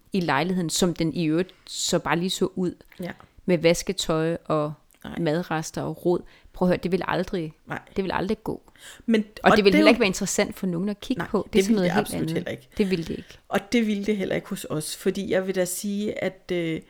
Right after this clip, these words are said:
Speaker 2: der er utrolig meget vasketøj hos os. <laughs> Og d-,
Speaker 1: Jeg kender det.
Speaker 2: og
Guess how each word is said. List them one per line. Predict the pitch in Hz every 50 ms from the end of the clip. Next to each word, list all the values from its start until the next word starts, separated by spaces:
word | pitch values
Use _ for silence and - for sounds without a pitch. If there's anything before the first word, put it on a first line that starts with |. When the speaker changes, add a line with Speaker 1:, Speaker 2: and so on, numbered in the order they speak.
| _ _ _
Speaker 2:
der | 214 - - -
er | 160 - -
utrolig | 240 - - - - - - - 220 214
meget | 190 180 185 202 208
vasketøj | 196 208 208 - - 254 - 254 254
hos | 262 269 254 -
os. | 269 277 277 - - - - _ _ _ _ _ - - -
<laughs> | - - - - - - - - - - -
Og | 349 339 - -
d-, | - - 294 - -
Speaker 1:
Jeg | 185 -
kender | - - 175 185 202 214
det. | 214 208 208 -
Speaker 2:
og | - 233